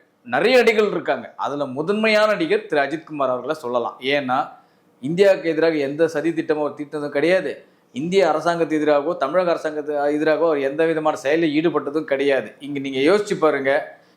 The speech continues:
எத்தனை நடிகர்கள் தங்களுடைய சுயலாபத்துக்காக என்னென்ன பண்ணியிருக்காங்கன்னு யோசிச்சு பாருங்க. இவர் எந்த அரசியல் கட்சியிலையும் கிடையாது, எந்த அரசியலுக்கு சாதகமான விஷயங்களையும் பேச மாட்டாரு, எந்த அரசியல் தலைவர்களையும் சப்போர்ட் பண்ணது கிடையாது.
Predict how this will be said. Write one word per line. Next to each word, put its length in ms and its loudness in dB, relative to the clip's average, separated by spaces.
எத்தனை 480 0
நடிகர்கள் 600 0
தங்களுடைய 640 2
சுயலாபத்துக்காக 720 0
என்னென்ன 320 0
பண்ணியிருக்காங்கன்னு 720 -4
யோசிச்சு 280 -2
பாருங்க. 360 -6
இவர் 260 -6
எந்த 300 -2
அரசியல் 320 -4
கட்சியிலையும் 380 -4
கிடையாது, 460 2
எந்த 260 2
அரசியலுக்கு 420 0
சாதகமான 480 2
விஷயங்களையும் 640 -2
பேச 0 -
மாட்டாரு, 320 2
எந்த 280 2
அரசியல் 320 -2
தலைவர்களையும் 460 0
சப்போர்ட் 240 -2
பண்ணது 120 -4
கிடையாது. 540 0